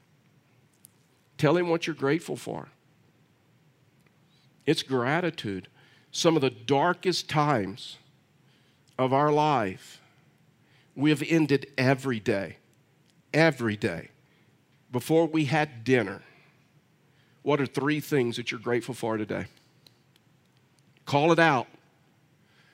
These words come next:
What are three things? What are three things you're thankful for? What are three things that you are grateful for?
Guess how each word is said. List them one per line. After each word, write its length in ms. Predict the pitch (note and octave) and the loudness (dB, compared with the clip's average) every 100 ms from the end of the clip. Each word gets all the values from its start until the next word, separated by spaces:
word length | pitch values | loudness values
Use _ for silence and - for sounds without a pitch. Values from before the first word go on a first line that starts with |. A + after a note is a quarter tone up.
| _ | _
What 180 | - D3 | 0 2
are 80 | D3+ | 2
three 300 | - D#3 E3+ | 2 2 2
things? 580 | - D3+ G2+ - - - _ _ _ _ _ | 4 2 2 -4 -16 -18 _ _ _ _ _
What 160 | B2+ C3+ | -2 0
are 40 | |
three 320 | B2+ D#3 E3 | 0 0 0
things 300 | F3 F3+ F#3 | 2 2 2
you're 100 | E3+ | 0
thankful 400 | E3+ D#3+ D3 D#3+ | 0 2 2 0
for? 300 | C#3 D3 C#3 | -4 0 2
What 180 | C#3 C3 | 2 2
are 60 | A#2 | 0
three 320 | B2 C#3+ F3 | -2 -2 -2
things 360 | - F3+ E3+ E3 | 0 0 0 -4
that 180 | D#3+ | -6
you 120 | E3 D#3 | -4 -4
are 80 | |
grateful 460 | D3+ B2+ B2+ B2 B2+ | -4 -2 -2 -2 -12
for? 360 | - G2+ E2+ | -8 -8 -8